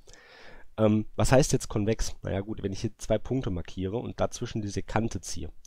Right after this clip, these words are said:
dann liegt diese Sekante überhalb des Graphen. Das ist die Anschauung von Konvexität. Man kann das genau definieren, das ist eine Analysisgeschichte. Ähm, möchte ich an dieser Stelle jetzt nicht genau drauf eingehen. Wichtig ist nur, dass diese geometrische Eigenschaft mal im Kopf bleibt. Das Ding ist konvex.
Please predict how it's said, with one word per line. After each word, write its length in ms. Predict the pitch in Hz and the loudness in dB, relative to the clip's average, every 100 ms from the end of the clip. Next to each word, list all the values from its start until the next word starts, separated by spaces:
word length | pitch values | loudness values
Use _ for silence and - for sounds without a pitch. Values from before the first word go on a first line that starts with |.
| - - - | -14 -12 -6
dann 120 | 87 | -4
liegt 180 | 98 - | -2 -2
diese 200 | 95 87 | -2 -2
Sekante 400 | 87 - 92 95 | -4 -2 -4 -6
überhalb 380 | 95 87 80 | -6 -6 -6
des 140 | - - | -6 -8
Graphen. 360 | - 78 - | -6 -6 -4
Das 100 | - | -2
ist 140 | 117 - | -2 -4
die 100 | - | -2
Anschauung 480 | 104 - 95 92 85 | -2 -2 -4 -4 -6
von 160 | 85 | -8
Konvexität. 720 | 82 85 85 - - 90 82 - - - | -6 -4 -4 -6 -4 -4 -6 -8 -10 -6
Man 120 | 90 | -2
kann 120 | 117 | 2
das 160 | 107 - | 2 2
genau 280 | 87 98 | 0 0
definieren, 440 | 104 95 90 110 117 | -2 -4 -2 0 0
das 100 | 85 | -2
ist 140 | 85 | -8
eine 100 | 85 | -6
Analysisgeschichte. 840 | 85 101 117 104 - 95 95 - 92 - - - - - - | -2 -2 -2 -4 -6 -6 -6 -6 -6 -10 -14 -14 -14 -12 -6
Ähm, 260 | 95 90 87 | -2 0 -2
möchte 200 | 95 - | -4 -2
ich 60 | 87 | -2
an 80 | 87 | -2
dieser 180 | 92 | -2
Stelle 220 | 85 90 85 | -4 -4 -4
jetzt 180 | 80 | -4
nicht 140 | 98 - | -6 -6
genau 260 | 92 101 | -4 -2
drauf 180 | 135 127 | -2 -4
eingehen. 300 | - 113 110 | -2 0 0
Wichtig 260 | 110 - 107 | -2 -6 -6
ist 140 | 101 | -4
nur, 120 | 110 | -4
dass 120 | 101 - | -4 -4
diese 220 | 98 92 | -6 -4
geometrische 560 | 90 87 90 90 85 | -4 -4 -4 -4 -8
Eigenschaft 440 | 82 90 - 87 - - - | -6 -6 -8 -12 -14 -18 -12
mal 140 | - 82 | -6 -6
im 120 | 85 | -4
Kopf 280 | - - - | -6 -8 -8
bleibt. 340 | - - - - - - - - | -10 -10 -12 -14 -18 -18 -18 -6
Das 160 | - 113 | 0 4
Ding 220 | 143 170 | 8 8
ist 200 | - - | 6 0
konvex. 600 | - 110 98 92 - - | 0 0 2 2 6 4